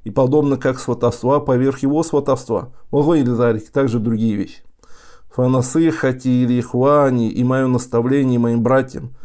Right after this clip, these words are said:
"Ан яттакуллаха тааля фи анфусихим", чтобы они побоялись Аллаха относительно самих себя. "Ва фи умматихим", относительно их общины.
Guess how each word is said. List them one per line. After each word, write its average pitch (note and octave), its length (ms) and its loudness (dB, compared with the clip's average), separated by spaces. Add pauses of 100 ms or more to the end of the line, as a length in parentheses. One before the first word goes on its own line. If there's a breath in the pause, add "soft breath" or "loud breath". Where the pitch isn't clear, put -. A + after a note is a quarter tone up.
(140 soft breath)
"Ан B2 120 -2
яттакуллаха B2+ 840 0
тааля C3 500 2
фи B2 140 -4
анфусихим", A#2+ 480 -2
чтобы A2 260 -4
они A#2 140 0
побоялись A2+ 640 0
Аллаха A2 420 0
относительно A2+ 800 -6
самих A2+ 320 -2
себя. A#2 460 -2 (380 soft breath)
"Ва B2 100 -2
фи C3 160 0
умматихим", B2 540 0
относительно A#2 640 -2
их A#2 300 -2
общины. A#2+ 480 -2